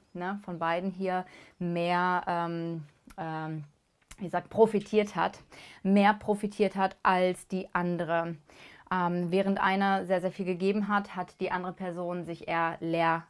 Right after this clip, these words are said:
gemacht. Ähm, das kann sich handeln um Energie, um Unterstützung, es kann um Empathie gehen. Irgendwas war hier nicht im Gleichgewicht. Irgendwas, dieses Geben und Nehmen, diese Dynamik war hier in der Vergangenheit nicht im Gleichgewicht.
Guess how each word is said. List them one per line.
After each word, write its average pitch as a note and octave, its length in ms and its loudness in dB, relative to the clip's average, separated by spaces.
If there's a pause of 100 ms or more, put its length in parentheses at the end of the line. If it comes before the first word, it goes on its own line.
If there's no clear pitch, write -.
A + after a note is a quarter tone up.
(120)
gemacht. - 580 -8 (500)
Ähm, E3+ 220 0
das E3 160 -6
kann F3 320 -2
sich E3 340 -8 (400)
handeln F3+ 280 0
um F3+ 120 -2
Energie, G3 600 0
um F3 220 -2
Unterstützung, F#3+ 720 -2
es F3 120 -8
kann F3+ 160 -4
um E3+ 100 -4
Empathie F3+ 560 -6
gehen. G3 320 0 (280)
Irgendwas F#3+ 440 2
war F3+ 120 2
hier F3+ 120 -4
nicht F3+ 220 -4
im F3 100 -6
Gleichgewicht. D#3+ 680 -4
Irgendwas, F3 540 -2
dieses E3+ 320 -10
Geben F#3 320 -2
und F3 140 -6
Nehmen, E3+ 340 -4
diese E3 200 -6
Dynamik F3 500 -6
war D#3 200 0
hier F3+ 180 -4
in E3 60 -4
der E3 80 -4
Vergangenheit E3+ 480 -6
nicht E3+ 180 -10
im E3+ 120 -8
Gleichgewicht. D3+ 720 -8